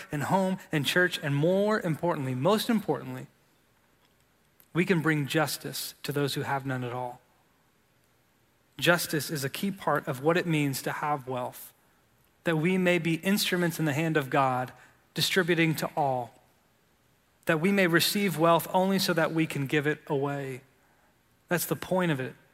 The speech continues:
That's the point of it all. Who is the poor, you might ask? It is everyone who has a need of hope. It is everyone who has a need for justice.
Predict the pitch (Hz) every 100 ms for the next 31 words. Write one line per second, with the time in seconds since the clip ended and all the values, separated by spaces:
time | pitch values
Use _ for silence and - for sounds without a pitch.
0 | _ _ 165 151 - 208 214 190 165 135
1 | 120 - _ _ _ _ _ _ _ _
2 | _ _ _ - 226 233 208 190 - 202
3 | 180 143 147 139 131 120 117 - - _
4 | _ _ _ _ _ _ _ _ _ _
5 | - 165 143 - 190 185 185 147 123 120
6 | 127 _ _ _ - _ _ 175 160 131
7 | 151 - 170 147 147 160 170 - - 135
8 | - - _ _ _ _ _ _ _ _
9 | _ - 147 147 180 180 190 185 160 143
10 | 143 135 135 170 190 156 135 139 131 -
11 | 143 - -